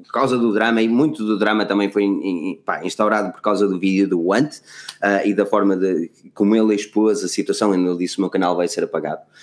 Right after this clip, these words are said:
ah, onde depois o, o, o J N e depois uma salsichada bem jeitosa e sic Notícias também, <laughs> e já vamos falar sobre isso,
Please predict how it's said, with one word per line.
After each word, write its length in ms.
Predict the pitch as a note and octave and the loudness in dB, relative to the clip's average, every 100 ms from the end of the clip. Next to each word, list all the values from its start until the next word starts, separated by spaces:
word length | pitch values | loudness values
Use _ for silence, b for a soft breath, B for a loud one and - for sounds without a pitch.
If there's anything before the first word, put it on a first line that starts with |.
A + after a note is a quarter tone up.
| B B | B B
ah, 260 | E2 E2 - | -6 -2 0
onde 200 | G2+ G2+ | 2 2
depois 260 | - G2+ F2+ | 0 0 2
o, 260 | F#2 F2+ | 0 2
o, 260 | F#2+ F2 D2+ | 0 0 0
o 40 | |
J 260 | F2 G2+ - | 0 0 2
N 440 | F#2+ A2 A2 F#2 | 2 2 2 2
e 560 | E2+ D#2+ D#2+ D#2+ C#2+ - _ _ - - | 2 0 -2 -4 -8 -12 _ _ -20 -18
depois 260 | - - F#2 | -10 -4 0
uma 500 | F#2 F2+ G2 G#2 F2+ | 0 0 0 2 2
salsichada 560 | - A2 - A2 A2+ G2+ | 2 0 0 0 2 4
bem 180 | A2 | 2
jeitosa 420 | A2 G2 G#2 G2+ G2 | 2 2 2 2 2
e 60 | |
sic 220 | F2 G#2 | 2 2
Notícias 520 | F#2+ F#2 A#2 A2 - - | 2 2 2 2 0 -2
também, 440 | F#2+ G#2+ G#2+ G#2 G2+ | 0 2 0 0 -2
<laughs> 80 | - | -2
e 100 | G2 | -2
já 120 | G2 F#2+ | -2 0
vamos 200 | G2 - | 0 0
falar 200 | F2+ - | -2 -2
sobre 240 | F2 F#2 | -2 -2
isso, 100 | - | -4